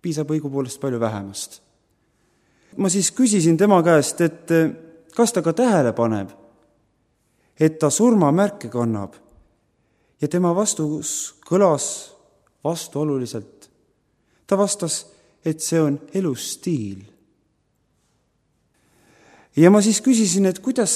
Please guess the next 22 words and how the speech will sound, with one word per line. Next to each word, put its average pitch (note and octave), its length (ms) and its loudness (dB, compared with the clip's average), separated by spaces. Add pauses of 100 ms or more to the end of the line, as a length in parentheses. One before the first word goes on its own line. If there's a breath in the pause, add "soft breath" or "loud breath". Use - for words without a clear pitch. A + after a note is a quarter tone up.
saab A#3 260 2
selline G3+ 500 4
asi G#3+ 300 -2
olla D3 340 -2 (140)
elustiil, A2+ 1160 -6 (1160)
mille F3+ 260 4
sisuks G#3+ 500 -2
on B2+ 120 -4
tegelikult C3 580 -4
surm. C#3 540 -4 (1000)
Kas - 200 -8
see G3+ 80 -8
pole G3+ 240 0
mitte E3+ 240 -2
vastuoluline? B2 840 -4 (1040)
Ta F3 120 4
ei F#3 60 6
osanud F#3+ 380 4
selle G3+ 240 2
peale E3+ 260 4
midagi D3+ 440 0
vastata, C3 600 -2